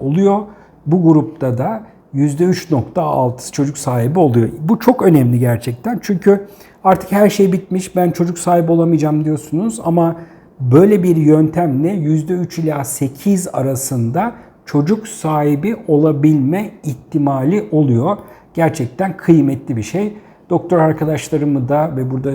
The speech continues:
çok değer-, sevdiğimiz hocalarımız da var. Onları da bu çalışmayı yaptığı için, bu mükemmel çalışmayı dizayn ettikleri için teşekkür ederim. Dünyada bir başka örneği yok çünkü. Ee, ikinci çalışmamızda da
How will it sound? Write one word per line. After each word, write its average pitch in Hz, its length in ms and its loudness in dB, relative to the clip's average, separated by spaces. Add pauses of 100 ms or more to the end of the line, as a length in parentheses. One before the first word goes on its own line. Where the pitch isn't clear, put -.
(200)
çok 139 260 -8
değer-, 127 240 -8
sevdiğimiz 127 500 -6
hocalarımız 131 640 -2
da 107 120 -8
var. 170 200 -2 (320)
Onları 147 380 0
da 135 180 0
bu 156 100 -2
çalışmayı 135 680 -4
yaptığı 131 360 -2
için, 123 240 -2
bu 120 80 -2
mükemmel 131 460 -4
çalışmayı 123 760 -8
dizayn 123 340 0
ettikleri 131 580 -4
için 208 380 -4 (300)
teşekkür 156 420 -2
ederim. 160 300 0
Dünyada 147 580 0 (340)
bir 147 220 2
başka 143 340 0
örneği 139 460 0
yok 151 280 2
çünkü. 117 440 -6 (540)
Ee, 147 180 0
ikinci 226 420 0
çalışmamızda 220 840 0
da 247 160 0